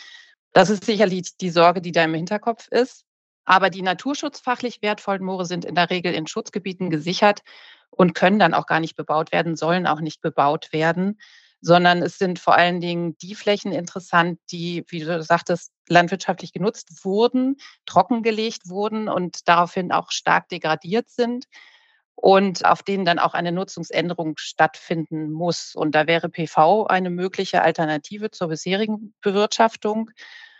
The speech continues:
Und die Frage ist jetzt eben im Moment noch, wir haben so wenig tatsächlich, äh, existierende Projekte und zu wenig Forschung,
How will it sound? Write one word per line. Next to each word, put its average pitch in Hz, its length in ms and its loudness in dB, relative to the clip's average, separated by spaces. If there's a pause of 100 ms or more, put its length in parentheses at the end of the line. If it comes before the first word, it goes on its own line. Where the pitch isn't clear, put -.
(120)
Und 185 720 2
die 175 80 -10
Frage 175 320 2
ist 185 100 -10
jetzt 175 160 -8
eben 180 240 -4
im 170 140 -2
Moment 165 480 0
noch, 190 320 0 (240)
wir 185 100 2
haben 180 140 4
so 175 200 -10
wenig 180 460 -6 (340)
tatsächlich, 190 720 0
äh, - 40 0
existierende 185 580 -2
Projekte 180 760 -2
und 165 180 -6
zu 160 160 -10
wenig 139 260 -8
Forschung, 190 640 2